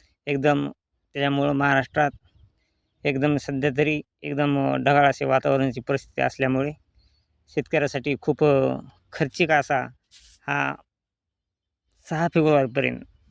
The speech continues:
शेतकऱ्यासाठी खूप खर्चिक असे, अ, राहणार आहे. त्याच्यामुळे शेतकऱ्यांनी थोडी काळजीने आणि आपली पीक वाचवण्याची सध्या लगबग करा. परंतु सध्या तरी पावसाचा कसल्याच प्रकारे अंदाज नाही. आपणास, अ, जर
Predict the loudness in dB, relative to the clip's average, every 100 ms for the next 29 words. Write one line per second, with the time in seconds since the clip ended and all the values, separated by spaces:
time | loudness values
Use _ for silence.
0 | _ _ _ _ _ _ _ _ _ _
1 | -8 -2 -2 -2 -8 -8 -8 -2 -2 2
2 | 2 2 2 0 -2 -8 -8 -4 -2 -4
3 | -8 -20 -20 -20 _ -4 -2 0 -2 -2
4 | -8 -12 -4 -2 -2 -4 -6 -8 -4 -2
5 | -4 -4 -6 0 0 0 -2 -6 -6 -10
6 | _ -4 -2 -4 -10 -10 -4 0 2 2
7 | -2 -4 -6 -10 _ _ _ _ -6 -4
8 | 0 -2 -2 -10 _ _ -8 -4 0 0
9 | 0 0 -2 -6 _ _ _ -4 -2 0
10 | -2 -4 -6 -6 0 0 0 -6 -2 -2
11 | 0 -2 -2 -4 -2 -2 -4 -4 0 2
12 | 2 0 0 -2 -4 -6 -12 _ _ _
13 | -6 0 0 2 0 0 2